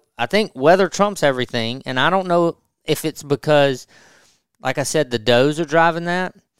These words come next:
or what, but, I mean, to answer your question, I don't really have an answer. There's, I don't, I don't, honestly, it's a helpless feeling. It really is to me. It's a helpless feeling when you get the opportunity,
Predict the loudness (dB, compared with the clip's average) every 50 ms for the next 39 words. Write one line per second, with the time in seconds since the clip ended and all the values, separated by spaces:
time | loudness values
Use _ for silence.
0 | _ _ _ _ _ _ _ _ _ 0 2 2 2 2 2 4 4 2 2 2
1 | 0 0 0 _ _ _ -8 -6 -4 -4 -4 -4 -4 -4 -4 -2 0 -2 -2 -2
2 | -4 -4 -4 -4 0 2 2 2 2 0 -4 -2 -2 2 2 2 0 0 -2 0
3 | 0 0 2 2 2 0 0 -2 -6 -8 -8 -10 -10 -12 -6 -4 -4 -4 -2 -2
4 | -2 0 0 0 -2 0 0 2 2 0 0 2 2 2 2 2 0 -2 -2 -2
5 | 0 0 -2 -2 -4 -4 -2 0 0 0 0 -2 -8 -8 -6 -6 -6 -6 -6 -8
6 | -10 -14 _ _ _ _ _ _ -12 -10 -8 -2 2 2 2 4 2 2 0 -2
7 | -2 -4 -8 -6 -6 -4 -6 -6 -6 -8 -6 0 2 2 2 2 -2 -4 -4 -4
8 | -4 -2 0 0 0 -2 -4 -6 -8 -6 -4 -6 -6 -4 -4 -6 -6 -4 -2 0
9 | 0 0 0 -2 -6 -10 -8 -6 -6 -6 -6 -6 -6 -8 -10